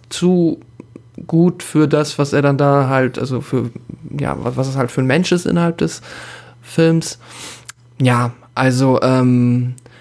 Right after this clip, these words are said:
vielleicht hat man noch mehr Spaß mit dem Film, wobei vielleicht ist man dann vom Anfang ein bisschen genervt,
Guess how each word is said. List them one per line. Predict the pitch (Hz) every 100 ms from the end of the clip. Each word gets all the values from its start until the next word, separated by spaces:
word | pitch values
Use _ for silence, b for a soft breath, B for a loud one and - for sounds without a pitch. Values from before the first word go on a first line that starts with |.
| B B -
vielleicht | - 160 185
hat | 185
man | 180
noch | 165
mehr | 135 127 175
Spaß | - 147 151 151
mit | 151
dem | 151 143
Film, | - 147 139
wobei | 135 143
vielleicht | 143 143
ist | 143
man | 139
dann | 131 151
vom | 151 156
Anfang | 165 175
ein | 143
bisschen | 139 147
genervt, | 139 143 143